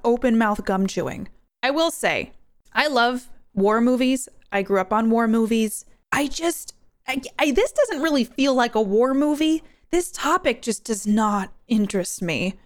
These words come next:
It felt like the script was written, like, with one-liners. People don't talk like that. The jokes and, like, the comebacks and the basic conversations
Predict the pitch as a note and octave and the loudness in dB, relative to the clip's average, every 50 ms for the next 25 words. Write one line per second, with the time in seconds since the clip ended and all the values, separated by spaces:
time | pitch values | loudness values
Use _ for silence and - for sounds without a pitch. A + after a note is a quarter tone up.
0 | _ _ _ - D#4+ D4+ - - - D#4+ E4+ F#4 F4+ F#4+ G#4+ G#4 G4+ G4+ - - | _ _ _ -4 -4 -4 -2 0 0 2 2 2 0 0 0 0 0 -2 -2 -2
1 | D4+ C4 - - - - C#4 C4+ C4+ - D#4 B3+ - - - B3 A#3 A#3+ B3 A3 | -2 -2 -2 -6 -4 -2 -2 -2 -2 -4 -10 -12 -12 -8 -4 0 0 2 2 0
2 | G#3+ G#3 A#3 B3 C4+ - D4+ E4 F4 F4 D4+ - - _ _ _ _ - B3 A#3+ | 2 2 2 2 2 2 0 0 2 2 0 -2 -6 _ _ _ _ -2 0 0
3 | A#3 A3+ - - G#3+ G#3 F#3+ G3 - G#3+ G3 G3+ A3+ A#3 B3 B3+ B3 A#3 A3+ A3 | 0 0 0 0 0 0 0 -2 0 0 2 4 4 4 4 2 2 2 2 2
4 | F#3+ F#3 G#3+ A3+ A#3 C#4 D4+ F4 F#4 F#4 F#4 - - - - - _ _ - - | 2 2 2 2 2 2 2 2 2 2 0 -4 -10 -16 -20 -20 _ _ -2 0
5 | D#4+ E4+ F4 F#4+ F#4+ F4+ F#4 - D4+ D4+ D4 C#4+ - - - _ - - - - | 2 2 2 2 0 0 0 0 0 0 0 -2 -6 -14 -18 _ -12 -8 -2 0
6 | G#3 A#3+ C4+ - - - B3+ F#3+ E3+ - - - - - C#3 B2+ - - - _ | 0 0 0 0 0 0 0 0 -2 -2 -4 -6 -4 -2 -2 -4 -4 -6 -14 _
7 | _ _ _ _ _ - B3 G#3 - C4+ B3+ B3+ C4+ C4+ C4 - - B3 G#3 G3 | _ _ _ _ _ -2 -2 -2 0 0 0 0 0 -2 -2 -2 -2 -2 0 -2
8 | F#3+ - - - - - - B3 B3 B3+ C4 C4 B3 A#3+ A#3+ B3 B3 - - - | -2 -4 -8 -8 -4 0 0 2 2 2 2 2 2 2 0 -2 -4 -6 -10 -6
9 | - A#3 G#3 G3 G3+ G3 - A3+ G#3+ A3 A3 - - A#3 - - - A3 A3 G#3 | -2 0 0 0 0 0 0 0 0 0 0 -2 -4 -6 -4 -2 0 0 2 2
10 | G3 G3 G3+ - G3+ F#3 F#3+ G3+ - A3+ A3+ A3 A3 | 0 0 0 0 0 0 0 0 0 0 2 2 0